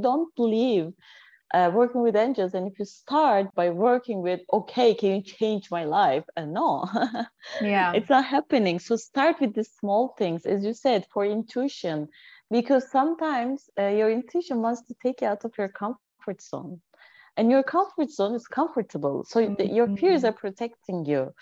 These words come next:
Speaker 1: If you start with, "Okay, what is my calling of my purpose?"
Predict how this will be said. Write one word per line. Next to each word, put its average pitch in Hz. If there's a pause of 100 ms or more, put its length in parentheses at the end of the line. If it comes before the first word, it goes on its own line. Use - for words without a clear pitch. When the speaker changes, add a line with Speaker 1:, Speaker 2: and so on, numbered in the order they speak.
(200)
Speaker 1:
If 233
you 277
start 370
with, 254 (140)
"Okay, 196
what 220
is 226
my 214
calling 214
of 190 (100)
my 180 (180)
purpose?" 196